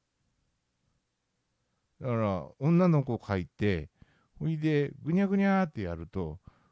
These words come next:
ここに触手が、<laughs> テラテラの触手が自動的に <laughs> 描かれるやつがあるみたいでね。やっぱ、おー、すげえなと思いましたね。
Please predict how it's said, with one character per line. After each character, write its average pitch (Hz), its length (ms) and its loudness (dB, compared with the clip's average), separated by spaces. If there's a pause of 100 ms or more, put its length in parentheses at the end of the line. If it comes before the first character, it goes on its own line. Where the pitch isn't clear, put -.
(140)
こ 151 120 -16
こ 170 140 -2
に 143 400 -2
触 - 360 -6
手 170 120 -4
が、 135 280 -2
<laughs> - 1000 -14
テ 214 140 2
ラ 196 160 4
テ 180 200 0
ラ 180 120 6
の 165 140 4
触 - 280 0
手 170 140 2
が 127 300 0 (340)
自 143 280 -6
動 170 180 8
的 156 340 4
に 147 180 0 (180)
<laughs> - 140 -20
描 160 260 4
か 156 280 2
れ 156 120 0
る 139 300 -2 (280)
や 123 160 2
つ 120 120 -4
が 120 140 4
あ 123 40 4
る 127 120 4
み 120 100 4
た 104 140 -2
い 101 80 -2
で 92 140 -6
ね。 90 200 -6 (840)
や 107 280 -2
っ 98 40 -4
ぱ、 113 420 0
お 110 240 -6
ー、 107 40 -6
す 104 160 -8
げ 120 140 0
え 127 60 2
な 120 240 0
と 104 100 -6
思 92 140 -6
い 95 40 -8
ま 95 160 -10
し 90 100 -16
た 82 80 -14
ね。 90 160 -14